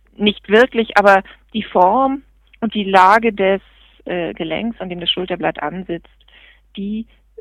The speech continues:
weist nicht seitlich wie beim Menschen, sondern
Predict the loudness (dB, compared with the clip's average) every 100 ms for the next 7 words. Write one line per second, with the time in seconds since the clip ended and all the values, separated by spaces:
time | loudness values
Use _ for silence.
0 | -16 -6 -4 -4 -8 _ _ _ _ _
1 | _ _ -8 -8 -8 -4 0 2 0 -6
2 | -8 -6 -4 -2 -4 -4 -6 -6 -10 _
3 | _ -8 -4 -2 -4